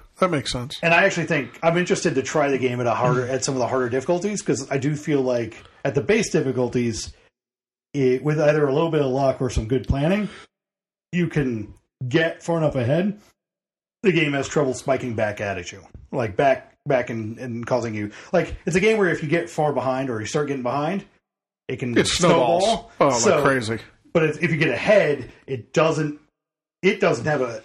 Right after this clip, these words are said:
Speaker 2: as good of a catch-up mechanic either.
Speaker 1: Right. So, uh, this is definitely a Euro game.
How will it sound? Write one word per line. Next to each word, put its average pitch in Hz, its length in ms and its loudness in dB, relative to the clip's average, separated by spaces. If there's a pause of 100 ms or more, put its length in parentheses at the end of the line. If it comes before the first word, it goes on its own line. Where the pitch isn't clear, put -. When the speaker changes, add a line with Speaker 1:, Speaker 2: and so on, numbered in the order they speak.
Speaker 2:
as 151 220 2
good 139 140 4
of 131 80 0
a 120 40 -10
catch-up 151 300 -2
mechanic 113 380 -6
either. 95 300 -8 (360)
Speaker 1:
Right. 117 300 0 (560)
So, 208 560 4
uh, 214 360 -4
this 196 200 4
is 202 80 0
definitely 233 400 4
a - 20 2
Euro 120 380 0
game. 90 260 -8